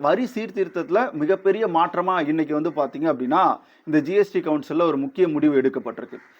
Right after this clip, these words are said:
என்ன அப்படின்னு பாத்தீங்கன்னா, இப்ப ஜி எஸ் டி அப்படின்றது என்ன அப்படின்னு நமக்கு தெரியும், ஓகேவா? Good and Service Tax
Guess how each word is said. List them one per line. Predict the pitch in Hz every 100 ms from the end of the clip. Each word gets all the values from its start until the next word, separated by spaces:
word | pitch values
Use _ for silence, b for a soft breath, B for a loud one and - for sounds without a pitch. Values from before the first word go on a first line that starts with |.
| b b
என்ன | 160 226 254
அப்படின்னு | 208 185 180 156
பாத்தீங்கன்னா, | 127 135 214
இப்ப | 226 156 127
ஜி | 208 226
எஸ் | 214
டி | 208
அப்படின்றது | 190 165 156 160 139
என்ன | 143
அப்படின்னு | 143 127 143
நமக்கு | 131 123 127
தெரியும், | 123 120 -
ஓகேவா? | 147 139 117 b b b
Good | 180 208
and | 240
Service | - 170 190 202 -
Tax | 160